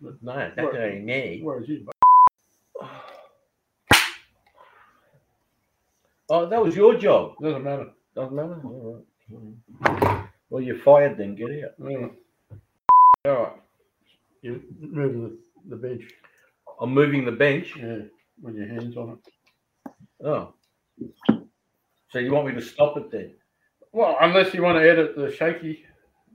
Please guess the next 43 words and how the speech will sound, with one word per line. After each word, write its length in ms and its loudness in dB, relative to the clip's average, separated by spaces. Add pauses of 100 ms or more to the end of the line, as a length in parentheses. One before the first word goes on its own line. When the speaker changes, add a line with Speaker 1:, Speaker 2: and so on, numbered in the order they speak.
(260)
Speaker 2:
people 180 -4
will 80 -10
start 360 -2
talking 300 -6
about 300 -10
you, 360 -14
you're 120 -8
on 120 -8
the, 160 -14 (120)
on 140 -12
the 140 -16
fizz, 200 -2
mate. 200 -10 (2250)
Stop 240 2
it. 200 0 (1600)
Speaker 1:
The 60 -20
problem 360 -2
I 160 0
have 220 -2
is 180 -12
on-, 200 -6
once, 380 -8
I 120 -8
already 420 -2
told 320 0
Dirk 220 -6
that 100 -10
once 220 -6
he 80 -20
starts, 520 -10
he's 120 -12
like 160 -2
a 60 -16
bulldozer. 520 -6
Just 220 -20
keeps 240 -6
going 300 0
until 240 -10
the 100 -14
very 340 -6
end. 140 -8
That's 240 -6
it, 160 -8